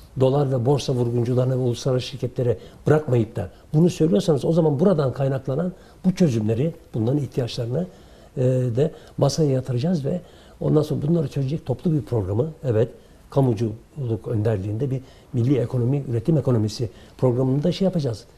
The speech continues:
Hiç olmazsa ana hatlarıyla oluşturacağız ve oraya doğru yöneleceğiz. Yani buralarda şunu anlatmaya çalışıyorum. Güzel bir hava yaratıldı. Ondan sonra o hava,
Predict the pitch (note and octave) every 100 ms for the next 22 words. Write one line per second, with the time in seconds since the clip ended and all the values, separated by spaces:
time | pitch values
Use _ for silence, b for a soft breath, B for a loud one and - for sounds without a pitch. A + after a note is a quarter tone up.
0 | b G#3+ A#3+ A3 F#3+ F3+ - D#3+ G3 F3
1 | - D#3 C#3+ C#3 C#3 B2 D3 E3+ F#3 E3
2 | F3+ F#3 C#3 C#3 F3+ F#3 B B D#3 D3+
3 | C#3 B2 A2 F#2+ B B B - D3+ B2
4 | G#3 F#3 C3 G2 A#2+ E3 - - - -
5 | - - E3 C#3 A2+ A#2+ A2 A2 G2 A#2
6 | B2 F3+ B B B B - C3 D#3 E3
7 | C3 A2+ A2+ G#2+ G2 F#2+ A#2 F#2+ B2+ E3+
8 | - B2+ A#2 A2 - A#2 C#3 E3 D#3+ -
9 | B2+ C#3 E3+